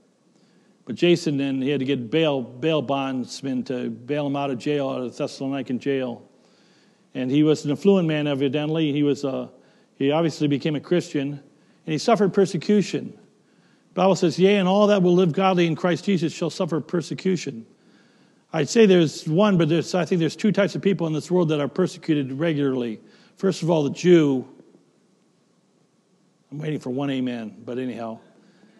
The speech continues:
Uh, you see what's happening in, uh, you get your country bombed and, uh, and, and it's your fault for retaliating. Uh, it's an amazing country, the world that we live in today. That's another story. The Jew and then Christians.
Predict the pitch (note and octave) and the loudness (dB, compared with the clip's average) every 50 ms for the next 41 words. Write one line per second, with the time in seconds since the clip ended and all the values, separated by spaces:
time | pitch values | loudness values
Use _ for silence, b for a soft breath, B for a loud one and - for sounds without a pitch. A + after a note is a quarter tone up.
0 | b b b _ - - - C#3+ C3+ B2+ A2 - - E3+ E3 D3 - - F3 D#3+ | b b b _ -14 -8 -6 -4 -4 -4 -4 0 2 4 4 2 2 0 -2 -2
1 | D3+ - D3+ D3 C#3+ C#3 C#3 C3+ C3+ C#3 C3+ C3+ C3 B2+ B2+ D3 D3 C#3+ C#3 C#3 | -2 -2 -4 -2 -2 -2 -2 -2 -2 -4 -4 -4 -6 -6 -6 -6 -4 -4 -4 -4
2 | B2+ - C#3+ - C#3 A2+ - F#3 D3+ E3 C#3+ C3 A#2 D#3+ D#3+ E3 D#3+ D#3 D3 C#3 | -2 -4 -4 -4 -6 -6 -6 -4 -2 -2 -2 -2 0 0 0 0 0 -2 -2 -2
3 | C3+ C3+ C3 C3 C3 C3 B2+ B2+ B2 B2+ F3 D#3+ C3+ C3+ C3 C3+ C3+ C3 C3+ C3 | -2 -2 -4 -4 -4 -6 -6 -8 -8 -10 -12 -10 -8 -8 -6 -6 -6 -6 -6 -8
4 | B2 A2+ - - D3+ D#3+ - - D#3+ D#3 D3 C3 - - C3+ B2 A#2+ A#2+ A2 G#2+ | -10 -10 -8 -4 -4 -4 -2 -2 -2 -2 -2 -2 -4 -4 -6 -4 -4 -6 -8 -12
5 | _ - - C3+ A#2 - D#3+ D3+ C#3+ C#3 B2+ A#2+ A#2+ A#2 A2+ A#2 A#2+ A#2+ B2 A2 | _ -8 -6 -6 -4 -2 -4 -2 -2 -2 -4 -4 -6 -6 -8 -8 -8 -8 -10 -10
6 | - - C3 B2+ C#3 C#3 B2+ A2 B2 A#2+ A#2+ A2 A2+ - C#3 B2+ A2 B2+ B2 A#2 | -10 -10 -10 -8 -6 -6 -6 -6 -6 -8 -8 -8 -10 -10 -12 -10 -8 -6 -6 -6
7 | B2 B2+ C3 C#3 C#3 C3+ C#3 C#3 C#3+ C#3 C3+ C#3+ C#3 B2 B2 B2 A#2+ A#2+ A#2 A#2+ | -8 -10 -12 -12 -12 -14 -14 -12 -10 -8 -6 -4 -4 -4 -4 -2 -2 -2 -2 -4
8 | A#2 A#2+ A#2 G#2+ - - B2 B2 B2 B2+ A#2+ B B B B B B B B - | -6 -6 -8 -8 -8 -8 -10 -8 -8 -8 -12 B B B B B B B B -14
9 | B2+ - C#3 C3+ C3 A#2 A#2+ A#2 - - C3+ B2+ B2 B2 B2+ B2+ B2 B B B | -10 -6 -4 -4 -2 -2 -4 -6 -8 -6 -4 -4 -2 -2 -4 -6 -8 B B B
10 | B B B B B2 A2+ - E3+ F#3 F#3 F3 D#3+ D3+ C#3+ D3+ D#3 D3+ D3+ C#3+ C3+ | B B B B -12 -2 4 6 8 8 8 6 4 2 0 -2 -2 -2 -2 -2
11 | - - C#3+ C3 - - - B2 A2 G#2+ - - - - - - | -2 0 0 0 0 -2 -8 -8 -8 -8 -12 -12 -16 -16 -18 -20